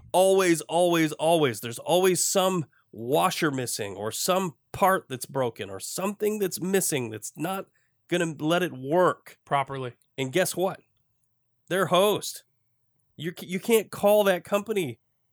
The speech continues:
Speaker 1: and take it back to 'em and say, "Hey, I need this fixed," where a local company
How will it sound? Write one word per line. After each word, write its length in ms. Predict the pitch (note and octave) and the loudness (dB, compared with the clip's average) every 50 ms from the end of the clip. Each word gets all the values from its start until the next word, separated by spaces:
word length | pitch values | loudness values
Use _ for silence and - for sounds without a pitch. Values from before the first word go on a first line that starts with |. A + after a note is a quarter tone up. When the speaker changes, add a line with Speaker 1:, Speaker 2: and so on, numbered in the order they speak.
| _ | _
Speaker 1:
and 240 | - D3+ D3+ C#3+ - - - | -2 -2 -2 -2 -4 -8 -14
take 300 | - - G#3+ G3+ G#3+ - | -6 0 2 2 2 2
it 120 | G#3+ - D3 | -2 -2 -2
back 300 | F3+ F#3 G3 G#3 - - | -2 -2 -2 -4 -4 0
to 140 | - F#3 | 0 0
'em 100 | E3+ D3+ | 2 0
and 80 | C#3+ C#3 | -2 -4
say, 360 | - - D3+ D3 C#3 C3+ C3 - _ _ _ _ | -2 -2 0 0 0 -2 -4 -8 _ _ _ _
"Hey, 200 | - F#3+ G3 F#3+ | -2 0 0 2
I 80 | F#3 | 2
need 220 | F#3 F#3 F#3+ F3+ D#3 | 0 0 -4 -2 -2
this 180 | E3 D#3 - | -2 -2 -2
fixed," 440 | - - F#3 F#3 C#3 - - - - | -2 -2 -2 -2 -2 -4 -8 -12 -10
where 180 | - C3+ D3 C#3+ | -6 -4 -2 0
a 60 | C#3 | 0
local 420 | C3+ C3+ D3+ F3 F#3 F3+ - F3+ D#3 | 0 0 0 0 0 0 -2 -6 -6
company 680 | - - G#3 G3+ G3 E3+ F3 D3 A#2+ G#2+ G#2 A2 G#2+ | -4 -2 -2 -2 0 -2 -2 -2 -2 -2 -4 -8 -10